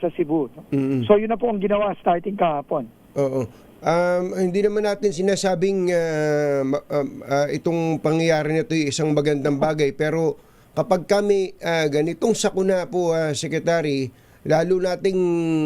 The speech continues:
Speaker 2: ah, nare-realize kung gaano kaimportante na ipinatutupad ang nakalagay sa mga bi-, sa building code natin specifically, ano?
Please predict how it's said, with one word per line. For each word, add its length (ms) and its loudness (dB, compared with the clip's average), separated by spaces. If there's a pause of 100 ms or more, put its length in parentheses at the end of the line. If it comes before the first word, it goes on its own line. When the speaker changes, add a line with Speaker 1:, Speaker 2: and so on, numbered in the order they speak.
(220)
Speaker 2:
ah, 240 4
nare-realize 960 0
kung 160 0
gaano 320 2
kaimportante 800 0
na 160 0
ipinatutupad 960 -2
ang 160 2
nakalagay 400 0
sa 160 0
mga 240 2
bi-, 240 -2
sa 160 -6
building 480 0
code 240 0
natin 320 -2
specifically, 800 0
ano? 240 -4